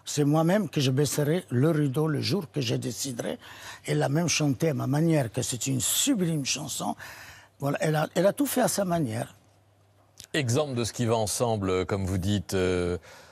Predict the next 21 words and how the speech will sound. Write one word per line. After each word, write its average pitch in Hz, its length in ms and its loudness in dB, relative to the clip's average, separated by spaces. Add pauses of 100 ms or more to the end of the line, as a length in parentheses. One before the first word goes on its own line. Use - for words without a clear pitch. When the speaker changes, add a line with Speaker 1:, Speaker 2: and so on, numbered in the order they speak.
(120)
Speaker 2:
un 107 120 0
amour 117 340 2
de 104 240 2
dix-huit 98 420 0
ans 110 300 2
et 143 460 2
la 101 140 2
chanson « 101 540 -2 (680)
Il 117 140 2
venait 101 300 2
d'avoir, 87 500 2
euh, 78 240 -4
dix-huit 98 480 0
Speaker 1:
Ah 127 40 4
oui. 139 60 2
Speaker 2:
ans ». 165 120 2 (320)
On 107 160 2
a 123 80 2
ces 117 260 2
images, 127 360 2
euh, 110 180 4